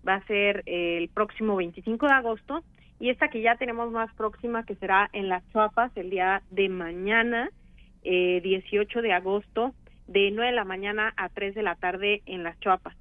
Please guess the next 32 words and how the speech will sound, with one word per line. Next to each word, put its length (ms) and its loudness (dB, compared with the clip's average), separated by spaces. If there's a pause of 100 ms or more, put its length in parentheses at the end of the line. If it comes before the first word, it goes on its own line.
(140)
Esto 500 2
porque, 280 0
bueno, 200 2
pues, 220 0 (400)
eh, 280 4
tenemos 420 -2
que 580 2 (100)
tratar 520 2 (180)
de 100 -2
impulsar 580 -2
lo 120 -2
más 200 -4
que 140 -6
se 80 -2
pueda 400 0 (300)
las 180 2
oportunidades 840 0 (360)
para 240 6
nosotras 640 -2 (300)
las 280 2
personas 480 -10
jóvenes. 520 2 (520)
Eh, 460 2
esto 240 -6
también, 600 2
eh, 460 0
es 80 -16
un 100 0
clamor 380 0
popular, 560 0 (260)
y 100 -8
luego 500 0